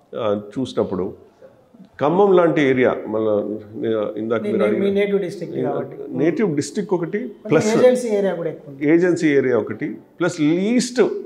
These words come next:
Speaker 1: నా పర్సనల్ ఒపీనియన్‌లో సెంటర్ స్కీమ్స్, సెంట్రల్ స్కీమ్స్ కానీ,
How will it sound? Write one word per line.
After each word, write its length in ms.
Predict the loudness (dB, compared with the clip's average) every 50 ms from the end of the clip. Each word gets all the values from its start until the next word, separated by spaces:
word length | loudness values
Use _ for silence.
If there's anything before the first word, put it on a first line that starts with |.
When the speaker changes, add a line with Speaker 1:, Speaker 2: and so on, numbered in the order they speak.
| -10 -6
Speaker 1:
నా 280 | -2 2 2 4 4
పర్సనల్ 420 | 4 2 0 -2 -2 0 2 2 2
ఒపీనియన్‌లో 580 | 2 2 0 0 0 0 0 0 0 -2 -4 -6 -16 -20 -20 -20 -20 -20 -20 -20 _ _ -4
సెంటర్ 420 | 0 0 2 2 2 2 2 2
స్కీమ్స్, 520 | 0 -4 -6 -2 0 0 0 0 -4 -6 -2
సెంట్రల్ 320 | -2 -2 0 0 -2 -2
స్కీమ్స్ 440 | -2 -4 -6 -2 -2 -2 -2 -2 -2
కానీ, 320 | 0 0 0 0 -2 -6